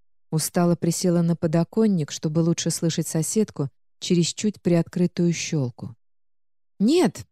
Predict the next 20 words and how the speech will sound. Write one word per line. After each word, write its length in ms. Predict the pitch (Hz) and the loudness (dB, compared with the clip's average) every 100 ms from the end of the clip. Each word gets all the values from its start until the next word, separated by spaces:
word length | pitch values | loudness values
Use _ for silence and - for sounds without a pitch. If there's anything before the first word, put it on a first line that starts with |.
| - | 0
но 160 | 170 | 4
мне 180 | 220 339 | 4 2
показалось, 680 | 294 277 262 254 285 254 - | 0 0 2 2 4 2 0
ты 120 | 262 | -2
не 120 | 254 | 0
хочешь 420 | - 311 - 170 | 0 0 0 0
общаться. 640 | 151 - - 131 117 - 143 _ - | -2 -2 -2 -2 -2 -6 -10 _ -4
Я 200 | 131 180 | 0 2
права?» 420 | 196 208 233 285 - _ _ _ _ _ _ _ _ - | 4 2 2 -2 -8 _ _ _ _ _ _ _ _ -4
Удивительно, 760 | 147 147 156 214 - 151 135 | -2 0 0 0 -2 -4 -4
как 320 | - 262 285 - | -2 -2 -2 -2
тонко 360 | 240 254 220 | 0 0 2
Мари 320 | 190 190 233 | 4 4 4
чувствовала 760 | 277 - 247 - 208 202 196 190 | 0 -2 -4 -4 0 2 4 4
мое 300 | 185 190 208 | 4 2 2
настроение. 920 | 202 190 - 196 185 151 123 107 - - _ _ _ _ _ | 0 -2 -2 0 0 0 -2 -6 -10 -18 _ _ _ _ _
Даже 320 | 151 226 240 | 2 4 4
через 280 | 220 220 214 | 2 2 2
закрытое 640 | 185 214 - 226 - 190 190 | 4 0 2 2 4 2 2
окно 380 | - 208 247 | 2 2 2